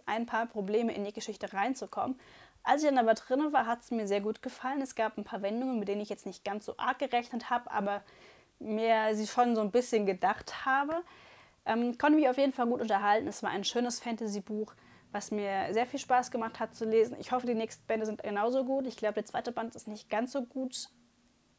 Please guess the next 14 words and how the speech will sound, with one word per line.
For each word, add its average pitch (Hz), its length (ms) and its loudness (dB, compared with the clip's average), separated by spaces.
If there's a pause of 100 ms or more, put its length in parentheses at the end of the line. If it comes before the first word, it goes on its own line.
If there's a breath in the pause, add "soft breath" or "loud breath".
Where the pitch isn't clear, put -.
(640)
bewertet 233 560 2 (580)
momentan, 254 760 2
so 262 420 2
was 240 160 0
man 240 220 -4
hört. 254 320 0 (640 loud breath)
Glaube 196 240 4
ich - 80 -10
zumindest. 202 320 -6
Ich - 60 -16
könnte 277 200 -2
mich 269 180 0
auch 202 120 -4
täuschen. 202 520 0